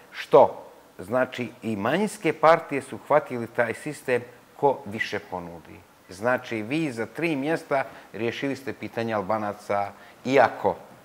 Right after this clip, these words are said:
iako bi trebalo stvarno budemo građansko društvo i da budemo oni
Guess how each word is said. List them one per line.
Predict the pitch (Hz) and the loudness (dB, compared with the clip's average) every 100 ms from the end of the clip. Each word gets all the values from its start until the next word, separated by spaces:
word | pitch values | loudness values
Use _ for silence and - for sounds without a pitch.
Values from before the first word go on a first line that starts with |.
| - | -10
iako | 101 104 107 - 131 - - - - | -4 -2 -2 0 0 0 -14 -20 -12
bi | 92 | -4
trebalo | 127 131 117 101 | 2 6 6 4
stvarno | - 135 170 180 | 2 8 10 10
budemo | 147 123 110 | 4 0 0
građansko | 101 110 107 - 98 | 2 2 2 -4 -6
društvo | 95 117 117 117 | -4 -4 -4 -2
i | |
da | 117 | 0
budemo | 139 147 139 156 | 2 2 4 4
oni | 170 | 2